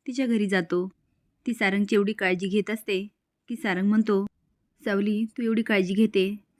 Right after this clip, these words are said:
सगळ्यांचा विचार करतेस, खरंच तू खूप ग्रेट आहेस." आता दोघांना पण घालवलेले सगळे क्षण आठवतात. सारंग म्हणतो, "सावली, मला आपल्या घराला तुझी खूप सवय झाली, प्लीज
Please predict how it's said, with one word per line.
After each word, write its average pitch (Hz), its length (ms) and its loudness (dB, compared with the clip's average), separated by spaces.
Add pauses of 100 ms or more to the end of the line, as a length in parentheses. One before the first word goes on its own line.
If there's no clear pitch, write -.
(100)
सगळ्यांचा 240 340 0
विचार 196 280 2
करतेस, 185 420 0 (400)
खरंच 190 300 0 (480)
तू 247 120 -6
खूप 269 220 2
ग्रेट 190 300 4
आहेस." 175 360 2 (640)
आता 233 140 -6
दोघांना 202 400 0
पण 214 260 0 (600)
घालवलेले 220 500 2
सगळे 226 280 0
क्षण 202 280 0
आठवतात. 180 440 0 (640)
सारंग 196 260 2
म्हणतो, 208 200 2
"सावली, 202 500 2 (280)
मला 196 360 -2 (140)
आपल्या 208 260 -4
घराला 202 480 0 (340)
तुझी 226 240 -6
खूप 285 240 2
सवय 196 220 2
झाली, 190 360 4 (580)
प्लीज 233 260 2